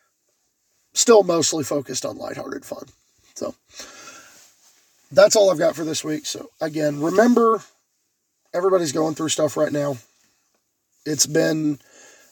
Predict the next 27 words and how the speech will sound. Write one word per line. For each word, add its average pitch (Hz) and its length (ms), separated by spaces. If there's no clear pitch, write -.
I, 156 240
I, 165 220
I 165 140
am 170 160
guilty 156 360
of 151 120
it - 120
more 147 220
than 139 300
probably 147 420
anybody 143 340
else, 139 240
not 139 280
remembering 139 640
that 127 100
other 143 280
people 143 400
are 143 60
struggling 139 500
as 139 140
much 143 240
as 127 340
I 143 140
am, 151 280
if 139 200
not 147 180
more. 151 400